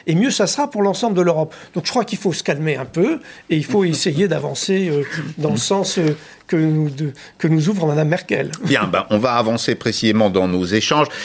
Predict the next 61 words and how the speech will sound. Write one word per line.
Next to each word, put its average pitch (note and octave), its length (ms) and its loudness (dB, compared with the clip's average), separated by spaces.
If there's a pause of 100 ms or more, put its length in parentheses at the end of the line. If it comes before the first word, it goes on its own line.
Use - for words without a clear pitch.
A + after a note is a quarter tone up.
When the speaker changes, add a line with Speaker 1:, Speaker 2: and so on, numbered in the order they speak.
(140)
Speaker 2:
parce - 160 -12
que F#2+ 200 2 (280)
derrière G2 440 2
le, F2 220 2
le, D2 300 -4
la E2+ 100 -8
pandémie, G#2 480 0
il C3 60 2
y G2+ 80 2
a, F#2+ 100 0 (100)
je - 60 -10
l'espère, F#2+ 460 -2
et F2+ 100 -10
le E2+ 60 -10
plus F2+ 160 -10
tôt G#2+ 100 -4
possible, G2+ 380 -2
la, F2+ 180 -2
la F2+ 140 -4
sortie - 340 -4
de G2+ 60 -12
crise, C#3+ 280 -2
et G#2+ 40 0
il F#2 80 -2
faudra G2 240 -2
traiter - 320 -6
un G#2+ 100 -4
certain F#2+ 280 -8
nombre G#2 140 -6
de, F2 240 -2
de F2+ 160 -2
questions. D3 460 -2 (480)
Euh, G2+ 400 2
ce G#2 220 -8
seront C3+ 220 -2
des, G#2+ 280 0
des F#2 200 -6
questions A2+ 360 -4
pour B2 160 0
l'avenir. B2+ 460 0
C'est - 120 -12
peut-être A2 220 -4
même A2+ 160 2
l'avenir A2+ 340 0
d'une C#3 200 0
ou C3 80 2
deux C#3 160 2
générations A2+ 580 -2
qui - 140 -10
se - 160 -2
jouent. B2 200 2
Il D3+ 40 4
y A#2+ 40 4
a G#2+ 40 2
notamment A#2 340 0
ce - 140 -6
fameux G#2+ 260 0
débat A#2 320 0
sur G#2+ 220 0
la G2 100 0
dette. A#2 400 -2